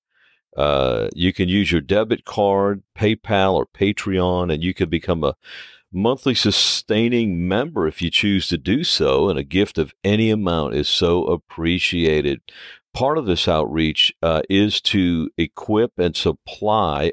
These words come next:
other ministering disciples across our great country and, uh, all over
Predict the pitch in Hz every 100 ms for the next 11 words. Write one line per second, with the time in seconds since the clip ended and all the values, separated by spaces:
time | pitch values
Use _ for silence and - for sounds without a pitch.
0 | - 104 107 85 80 90 110 127 - 90
1 | 80 76 71 73 - - 101 131 - 73
2 | 78 - - 90 90 - - - - -
3 | - 85 78 85 87 80 - - 107 117
4 | - 76 71 78 - 82 80 78 80 76
5 | - 87 101 98 - 87 95 82 78 71